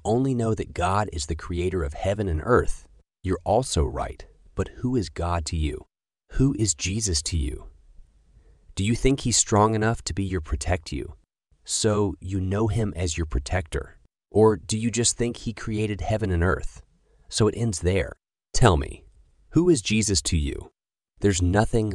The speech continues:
long-lasting that the world can give. There's nothing so fulfilling and peaceful other than Jesus. I want you to decide today whom to serve.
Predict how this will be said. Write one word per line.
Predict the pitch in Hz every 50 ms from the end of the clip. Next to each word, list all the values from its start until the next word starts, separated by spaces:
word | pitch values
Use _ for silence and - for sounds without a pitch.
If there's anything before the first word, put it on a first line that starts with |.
| - -
long-lasting | 73 78 80 85 87 95 92 - 76 78 82 80 76 - - 82 78 78 76
that | 76 82 -
the | 85
world | 78 76 78 80 78 76 71 -
can | - 78 76 73
give. | 71 69 - - - - - - - - - - - _ _ _ _ - - - -
There's | 107 98 87 82
nothing | 95 95 98 110 - - 117 113 104
so | - - 110 107
fulfilling | 107 - - 85 - - 98 95 98 98 98 98 - -
and | - 95 85 80
peaceful | - - 80 76 - - 50 50 - - _ _ - - _ _ _ _ _ _ _ _
other | - - - 113 107
than | - 98 87 78
Jesus. | 73 76 73 73 76 - - - - - - - - _ _ _ _ _ _ _ _ _
I | - 101
want | 98 113 123 113
you | 101 110 110 131 143 147
to | 143 - 113
decide | 95 95 - - 95 82 85 85 80
today | 80 73 76 76 78 78 78 73 - -
whom | - 110 113 120
to | 117 104
serve. | 90 - - 82 80 73 - - - - -